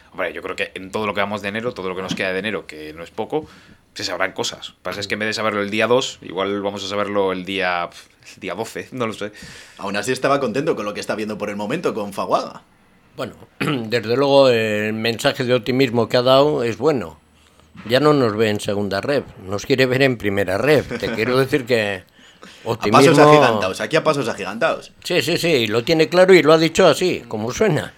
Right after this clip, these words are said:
Speaker 3: Veo al Porto en primera red.
Speaker 2: Ha insistido mucho en lo del proyecto.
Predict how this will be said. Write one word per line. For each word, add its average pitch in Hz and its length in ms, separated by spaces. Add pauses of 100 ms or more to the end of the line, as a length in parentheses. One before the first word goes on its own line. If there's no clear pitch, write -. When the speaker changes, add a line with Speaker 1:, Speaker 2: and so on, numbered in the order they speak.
(460)
Speaker 3:
Veo 147 260
al 147 140
Porto 190 300
en 170 100
primera 127 400
red. 104 240 (600)
Speaker 2:
Ha 107 100
insistido 160 420
mucho 180 320
en 202 60
lo 170 80
del 120 160
proyecto. 113 500